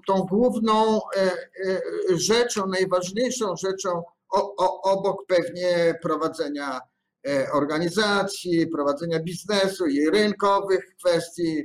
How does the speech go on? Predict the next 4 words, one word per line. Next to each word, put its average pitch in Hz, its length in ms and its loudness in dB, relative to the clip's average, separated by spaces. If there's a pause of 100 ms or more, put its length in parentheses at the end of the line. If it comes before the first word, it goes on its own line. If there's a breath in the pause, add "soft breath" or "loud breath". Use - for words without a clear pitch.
(420)
e, 147 120 2
klienteli, 180 840 2 (560)
ale, 208 600 4 (240)
e, 175 360 2